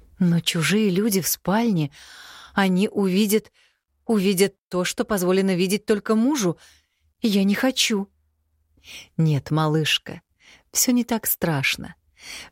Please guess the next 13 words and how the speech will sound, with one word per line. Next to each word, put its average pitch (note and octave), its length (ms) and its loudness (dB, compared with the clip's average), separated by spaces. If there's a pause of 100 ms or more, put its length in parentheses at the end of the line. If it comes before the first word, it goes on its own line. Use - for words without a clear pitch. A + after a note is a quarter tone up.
В D#3 120 2
опочивальне F#3 760 0
мы D#3 120 0
будем D3+ 300 0
наедине. D#3 640 0 (540)
Наши F3+ 340 0
сопровождающие E3+ 1000 0
останутся E3 640 -4
за D#3 80 2
дверями. E3 600 0 (480)
Правда, E3+ 300 2
не E3 140 0
уйдут, E3 440 -2